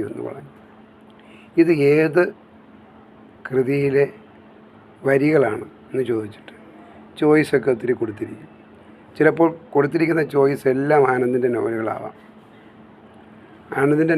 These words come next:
നോവലുകളിൽ ഒന്നാണ് മരണ സർട്ടിഫിക്കറ്റ്. ചാടിക്കയറി നമ്മൾ ആ ഉത്തരം എഴുതി. എന്നാൽ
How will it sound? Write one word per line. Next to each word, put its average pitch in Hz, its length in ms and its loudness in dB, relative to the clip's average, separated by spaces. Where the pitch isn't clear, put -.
നോവലുകളിൽ 143 480 4
ഒന്നാണ് 120 380 0
മരണ 117 260 -6
സർട്ടിഫിക്കറ്റ്. - 480 -20
ചാടിക്കയറി 143 580 4
നമ്മൾ 127 220 0
ആ - 100 -2
ഉത്തരം 110 300 -12
എഴുതി. - 200 -16
എന്നാൽ 156 200 4